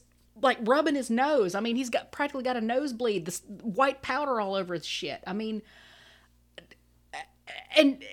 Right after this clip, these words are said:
<laughs> like, y-, that's okay? <laughs> And you're mad at Hunter for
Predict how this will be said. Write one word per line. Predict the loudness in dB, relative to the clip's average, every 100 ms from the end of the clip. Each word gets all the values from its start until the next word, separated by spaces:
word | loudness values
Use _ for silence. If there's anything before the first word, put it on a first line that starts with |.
| 4
<laughs> | 4 4 -6 -20 -20 -20 _ _ _ 2
like, | 4 4 2
y-, | -12 -14 -18 -20 -20 _ 2
that's | 6 6 4
okay? | 2 2 6 6 8
<laughs> | 6 6 -2 -6 -10 -12 -14 4 4 4 -16 -18 _ _ _ _ _ _ -20 -20 6
And | 6 8
you're | 6 4
mad | 4 6 4 2
at | -8
Hunter | 2 4 4 4 2 -2 -20 _ _ -20 -20 -20 -20 -20 _ _ _
for | -20 2 6 8 8 4 0